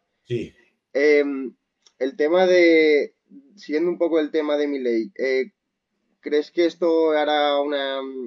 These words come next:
Speaker 2: una especie de explosión de, de estas ideas que se extenderán por, por Latinoamérica, por todo el mundo?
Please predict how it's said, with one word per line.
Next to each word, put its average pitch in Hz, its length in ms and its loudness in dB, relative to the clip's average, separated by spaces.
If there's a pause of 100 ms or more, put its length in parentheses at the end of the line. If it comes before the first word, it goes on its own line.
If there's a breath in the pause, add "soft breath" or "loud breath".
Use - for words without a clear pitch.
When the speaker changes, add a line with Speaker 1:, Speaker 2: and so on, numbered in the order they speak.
(100)
Speaker 2:
una 139 140 -6
especie 143 540 -6
de 127 340 -2
explosión 135 600 -6
de, 131 300 -4
de 131 100 -6
estas 135 300 -14
ideas 131 560 -4
que 131 140 -8
se 127 160 -16
extenderán 131 520 -8
por, 127 340 -4 (480 loud breath)
por 127 120 -4
Latinoamérica, 131 840 -6
por 127 160 -8
todo 135 180 -6
el 131 60 -4
mundo? 147 480 -6